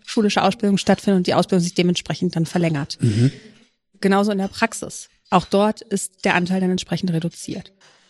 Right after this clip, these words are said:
Speaker 1: Dann gibt es ein anderes Modell, das nennen wir integriertes Modell. Und in diesem integrierten Modell, da findet der Unterricht an der Schule in Vollzeitklassen statt. Das heißt,
Speaker 2: Mhm.
Speaker 1: die haben hundert Prozent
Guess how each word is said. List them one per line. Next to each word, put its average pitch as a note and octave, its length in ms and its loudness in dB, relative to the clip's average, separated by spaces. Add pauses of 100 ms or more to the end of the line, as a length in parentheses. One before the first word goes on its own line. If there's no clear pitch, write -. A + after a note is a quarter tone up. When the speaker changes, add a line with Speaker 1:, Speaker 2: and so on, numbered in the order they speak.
(220)
Speaker 1:
Dann G3+ 80 2
gibt G#3+ 120 4
es F#3+ 100 -4
ein E3 120 0
anderes D4+ 420 0
Modell, C#4 440 2 (260)
das - 140 -4
nennen G3 160 4
wir F3+ 100 0
integriertes F#3 540 0
Modell. A3+ 300 2
Und G#3+ 60 2
in - 60 -2
diesem F#3 200 2
integrierten G3 560 0
Modell, G#3+ 360 2 (420)
da G#3+ 140 4
findet A#3+ 560 0
der - 160 -4
Unterricht C#4+ 520 0
an G#3 80 2
der F#3+ 80 2
Schule B3+ 280 0
in B3 160 2
Vollzeitklassen E3 760 -2
statt. - 260 -10
Das C3 140 2
heißt, A#2+ 140 6
Speaker 2:
Mhm. B2+ 40 6
Speaker 1:
die F#3+ 80 6
haben F#3 120 0 (500)
hundert D4 360 2
Prozent A3 640 -2